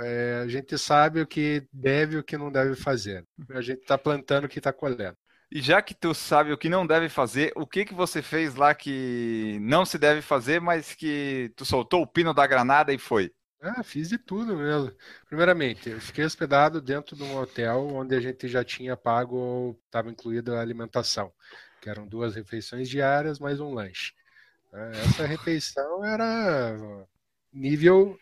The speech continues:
Speaker 1: U S A, então era tudo já com a gordura pra deslizar pelas coronárias, né?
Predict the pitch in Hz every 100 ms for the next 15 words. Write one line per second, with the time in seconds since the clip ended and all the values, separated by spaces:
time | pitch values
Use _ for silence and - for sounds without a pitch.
0 | _ 135 131 151 165 - 131 117 - 110
1 | 104 - 98 104 131 135 139 143 - 123
2 | 123 135 147 151 151 151 147 143 _ 113
3 | 110 110 - 117 120 120 107 107 120 131
4 | 135 135 135 139 131 117 117 - 123 -
5 | 131 135 135 113 104 98 98 98